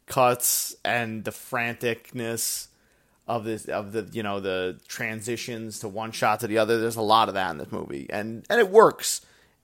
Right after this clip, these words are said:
in the Elvis storytelling. Uh, I worried a little bit about the soundtrack because I know, uh, in the past, Luhrmann has,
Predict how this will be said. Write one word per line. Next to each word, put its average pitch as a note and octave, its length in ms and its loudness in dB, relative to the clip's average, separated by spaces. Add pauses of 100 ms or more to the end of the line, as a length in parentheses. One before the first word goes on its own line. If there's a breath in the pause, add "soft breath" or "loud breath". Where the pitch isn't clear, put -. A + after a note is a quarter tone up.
(120)
in B2 160 -2
the B2 200 -2
Elvis A2+ 600 0
storytelling. F#2+ 760 -4 (720 soft breath)
Uh, A2+ 480 0 (180)
I C3 580 4
worried B2+ 640 6
a B2+ 60 2
little B2 180 0
bit A#2 160 -2
about A2+ 240 4
the - 60 -6
soundtrack B2 960 2
because G#2+ 400 -2
I G#2 100 0
know, G#2+ 480 -2
uh, F#2 380 -2
in G2 100 -10
the F2+ 60 -10
past, G#2 500 -4
Luhrmann G#2+ 460 -6
has, F2 480 -6